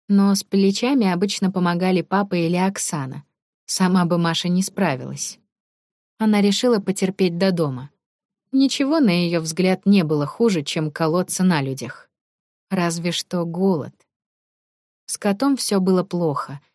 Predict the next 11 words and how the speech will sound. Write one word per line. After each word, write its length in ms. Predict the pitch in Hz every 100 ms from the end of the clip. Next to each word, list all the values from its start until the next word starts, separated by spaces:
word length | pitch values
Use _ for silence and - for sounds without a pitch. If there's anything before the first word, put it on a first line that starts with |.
| _ -
и 80 |
Маша 360 | 196 185 180 185
уже 260 | 180 175 165
пережила 500 | 165 160 165 165 156
стадию 640 | - 185 208 175 156 147 _ _ _
«это 200 | 208 196
он 180 | 151 147
привыкает, 840 | 147 151 143 - 214 226 185 - -
скоро 360 | - - 170 151
все 280 | 143 156 147
изменится, 800 | 147 165 226 214 185 - -